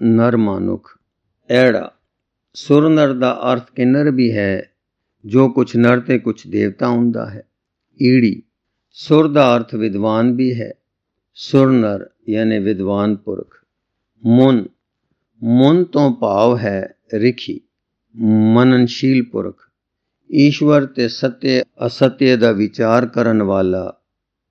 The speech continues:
ਅੰਗਰਾ, ਪੁਲਸਤ ਆਦਿ। ਜਨ, ਜਨ ਤੋਂ ਭਾਵ ਹੈ ਦਾਸ, ਭਗਤ ਲੋਕ। ਸੇਵ,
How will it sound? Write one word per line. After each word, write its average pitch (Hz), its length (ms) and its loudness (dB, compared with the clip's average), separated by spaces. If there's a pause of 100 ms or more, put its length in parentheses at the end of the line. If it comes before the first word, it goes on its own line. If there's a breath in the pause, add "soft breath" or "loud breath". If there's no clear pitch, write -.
(160)
ਅੰਗਰਾ, 117 500 2 (280)
ਪੁਲਸਤ 120 520 -4
ਆਦਿ। 90 340 -12 (720)
ਜਨ, 113 460 2 (440)
ਜਨ 139 360 2
ਤੋਂ 147 220 -2
ਭਾਵ 113 420 2
ਹੈ 113 160 0
ਦਾਸ, 101 560 -4 (120)
ਭਗਤ 98 340 -6
ਲੋਕ। 95 380 -6 (460)
ਸੇਵ, 143 640 2